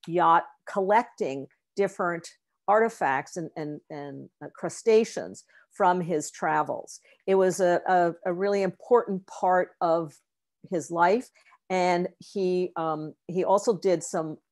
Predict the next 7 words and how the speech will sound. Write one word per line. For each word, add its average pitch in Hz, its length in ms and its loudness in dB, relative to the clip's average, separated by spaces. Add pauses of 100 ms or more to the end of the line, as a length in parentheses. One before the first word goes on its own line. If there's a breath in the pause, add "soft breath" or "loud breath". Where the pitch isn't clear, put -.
underwater, 160 920 0
um, 127 340 -8 (120)
exploration. 143 880 -6 (2000 loud breath)
Um, 160 400 2 (1080)
our 202 100 2
next - 560 -4 (500)
house, 175 560 0